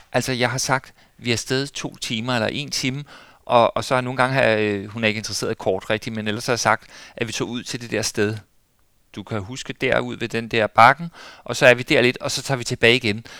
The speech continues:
Så, så havde hun en idé om, hvad det er for et omfang, det her er, for så, så det her bliver uendeligt.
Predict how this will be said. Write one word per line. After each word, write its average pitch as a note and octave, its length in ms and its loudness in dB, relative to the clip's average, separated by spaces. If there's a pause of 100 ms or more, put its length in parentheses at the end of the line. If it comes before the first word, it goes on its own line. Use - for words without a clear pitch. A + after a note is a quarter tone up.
(160)
Så, G#2 260 -6
så C3+ 200 0
havde C3 200 0
hun D3 180 -10
en B2+ 280 -6
idé C#3+ 160 -2
om, B2 240 0 (440)
hvad - 380 0
det A2 100 0
er F#2+ 60 0
for C#3 120 -6
et - 80 -10
omfang, G2+ 420 -6
det A2+ 120 -8
her A2+ 120 -4
er, G2 140 0
for - 140 -10
så, A2 240 -6 (100)
så - 180 -6
det A#2 200 -2
her B2+ 160 -2
bliver A#2+ 180 -2
uendeligt. G#2 580 -6